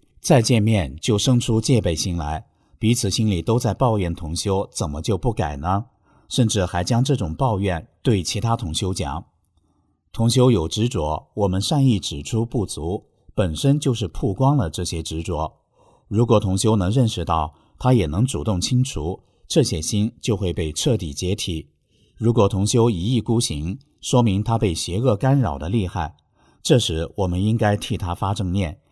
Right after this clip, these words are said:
清除操控他的一切邪恶生命和因素，而不是我们在背后加以指责，议论纷纷。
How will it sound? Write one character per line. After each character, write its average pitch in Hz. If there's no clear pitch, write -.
清 139
除 98
操 131
控 127
他 104
的 92
一 73
切 104
邪 87
恶 92
生 113
命 120
和 76
因 82
素， 92
而 107
不 101
是 143
我 87
们 76
在 104
背 120
后 98
加 104
以 95
指 71
责， 78
议 135
论 78
纷 82
纷。 87